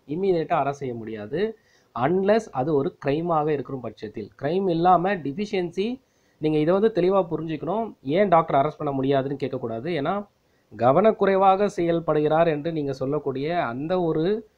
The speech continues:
ஆ, கிரைமுக்கு மட்டும்தான் இந்த விதிவிலக்கு வந்து மருத்துவர்களுக்கு கிடைக்கும்.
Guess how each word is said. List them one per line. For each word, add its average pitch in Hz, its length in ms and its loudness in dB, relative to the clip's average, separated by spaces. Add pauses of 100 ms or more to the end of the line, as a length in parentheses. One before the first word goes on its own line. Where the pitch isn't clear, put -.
(400)
ஆ, 123 140 -2 (160)
கிரைமுக்கு 147 380 0
மட்டும்தான் 135 840 -4 (240)
இந்த 190 300 -2 (800)
விதிவிலக்கு 175 560 2
வந்து 139 360 -2
மருத்துவர்களுக்கு 143 600 -2
கிடைக்கும். 123 540 -6